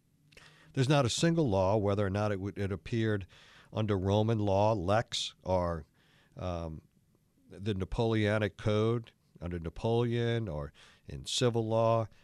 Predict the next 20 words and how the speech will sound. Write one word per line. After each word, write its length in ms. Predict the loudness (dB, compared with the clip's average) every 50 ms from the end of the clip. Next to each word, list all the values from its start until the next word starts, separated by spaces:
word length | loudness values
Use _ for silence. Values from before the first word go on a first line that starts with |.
| _ _ _ -4
that 160 | -4 -2 -2
was 400 | -2 -2 -2 -4 -6 -8 -10 -12 _ _ _ _ _ -8
enforced, 760 | -6 -6 -6 -6 -4 0 2 4 4 4 2 0 -4 -8 -12 _ _ _ _ _ _ _ _ _ _ -6
uh, 280 | -4 -2 -2 -2 -4 -6 -10
hundreds 840 | -14 -2 0 2 2 2 2 0 0 0 0 -2 -4 -8 -10 -10 -12 _ _ _ _ _ _ _ _ _ _ _ -8
and 160 | -8 -6 -2
hundreds 580 | 0 2 2 2 2 0 -2 -2 -2 -4 -6 -8
and 140 | -8 -6
hundreds 440 | -2 0 0 0 0 -2 -4 -4 -4
and 120 | -6 -4 -2
hundreds 420 | 0 0 0 0 -2 -4 -4 -6
of 100 | -6 -4
years 340 | -4 -2 -2 0 -2 -2 -4
ago 540 | -6 -4 -2 -2 0 0 0 0 -2 -2 -6 _ _ _ _ _ _ _ _ _ _ _ _ _ _ _ _ _ _ _ _ _ _ _ _ _ _ _ _ _ _ _ _ _ _ _ _ _ _ _ _ _ _ _ _ _
that 160 | -6 -6 -6
still 240 | -6 -2 0 0 2
doesn't 360 | 2 2 0 0 -2 -2 -4
exist 400 | -4 -4 -4 -4 -4 -4 -6 -6
today. 380 | -8 -10 -10 -10 -12 -14 -16 -18 _ _ _ _ _ _ _ _ _ _ _ _ _ _ _ _ _ _ _ _ _ _ _ _ _ _ _ _ _ _ _ _ _ _ _ _ _ _ _ _ _ _ _ _ _ _ _ _ _ _ _ _ _ _ _ _ _ _ _ _ _ _ _ _ _ _ _ _ _ _ _ _ _ _ _ _ _ _ _ _ _ _ _ _ _ _ _ _ _ _ -8
Because 380 | -8 -2 0 0 0 0 -4